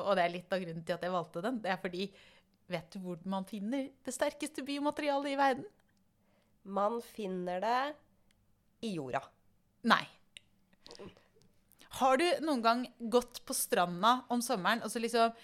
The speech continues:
Speaker 1: skåret deg på en av de
Speaker 2: Ja.
Speaker 1: veldig sånn spisse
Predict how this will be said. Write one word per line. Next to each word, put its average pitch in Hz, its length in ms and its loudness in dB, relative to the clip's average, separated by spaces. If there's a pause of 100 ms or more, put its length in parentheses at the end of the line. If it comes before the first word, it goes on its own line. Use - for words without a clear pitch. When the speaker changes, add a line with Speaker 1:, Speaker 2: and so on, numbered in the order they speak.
(300)
Speaker 1:
skåret 190 800 2
deg 262 200 2
på - 120 2
en 185 320 2
av 226 80 0
de 220 80 0
Speaker 2:
Ja. 233 180 -2
Speaker 1:
veldig 214 320 0
sånn 233 200 0
spisse - 840 0